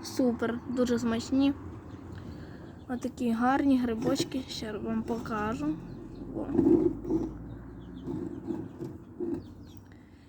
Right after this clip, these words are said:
І такі гарні, вони зберігають свою форму, не стають як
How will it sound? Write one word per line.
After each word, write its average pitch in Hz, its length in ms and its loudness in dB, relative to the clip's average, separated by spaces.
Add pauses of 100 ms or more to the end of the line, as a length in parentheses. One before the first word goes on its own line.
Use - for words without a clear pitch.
(580)
І 262 140 2
такі 277 280 -2
гарні, 254 380 0
вони 254 300 4
зберігають 269 580 8
свою 226 260 -2
форму, 311 420 6
не 262 140 8
стають 262 380 0
як 214 80 -8